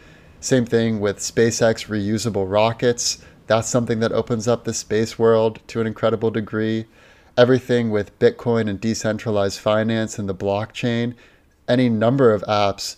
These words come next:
could be built on the blockchain that would be a total game changer. So I think why the techno optimists are so optimistic right now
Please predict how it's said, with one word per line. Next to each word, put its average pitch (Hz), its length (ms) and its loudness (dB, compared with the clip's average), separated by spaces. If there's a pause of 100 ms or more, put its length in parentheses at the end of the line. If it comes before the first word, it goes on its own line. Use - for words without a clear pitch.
(160)
could 107 220 -4
be 104 260 -2
built 107 300 0
on 104 120 -4
the 101 80 -6
blockchain 101 720 0
that 101 120 -2
would 101 140 -4
be 107 100 -4
a 101 80 0
total 107 320 0
game 104 260 -4
changer. 95 540 -6 (360)
So 123 440 4
I 117 80 2
think 147 340 -2
why 107 500 2 (340)
the 117 100 -2
techno 117 420 -2
optimists 101 600 -4
are 104 100 -2
so 120 360 0
optimistic 104 580 -4
right 101 180 -2
now 98 440 -4